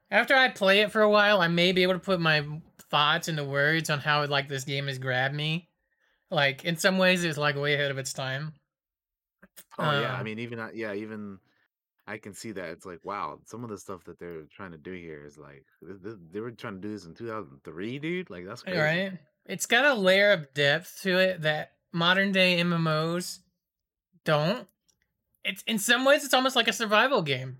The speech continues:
Speaker 1: Like, if you think about it, like, the crafting and having to gather resources and things like that, like, i-, if that's the path you go down, that is.
Speaker 2: Yeah.
Speaker 1: Like, it's, uh, it's, it's hard to think, uh,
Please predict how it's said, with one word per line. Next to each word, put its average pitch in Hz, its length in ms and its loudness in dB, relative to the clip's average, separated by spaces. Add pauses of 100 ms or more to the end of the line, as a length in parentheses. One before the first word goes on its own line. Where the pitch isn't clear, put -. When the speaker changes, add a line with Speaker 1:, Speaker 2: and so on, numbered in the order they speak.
(380)
Speaker 1:
Like, 143 400 0
if 185 180 -8
you 165 60 -2
think 156 220 -2
about 135 260 2
it, 151 120 -2
like, 131 200 0
the 139 80 -6
crafting 165 680 0
and 131 80 -6
having 147 200 -4
to 143 60 -6
gather 147 300 0
resources 143 600 -6
and 127 100 -8
things 147 260 -6
like 139 220 -4
that, 143 400 2
like, 127 340 -6 (720)
i-, 170 60 -6
if 151 340 -4
that's 156 280 2
the 143 100 -12
path 151 320 0
you 143 80 -6
go 139 180 -2
down, 143 360 2
that 127 140 -4
is. 127 380 -8 (800)
Speaker 2:
Yeah. 156 40 -4
Speaker 1:
Like, 131 440 -2 (400)
it's, 220 260 -4
uh, 294 380 6
it's, 262 320 -6
it's 233 260 -10
hard 302 220 4
to 311 80 -4
think, 302 300 -4
uh, 208 200 -2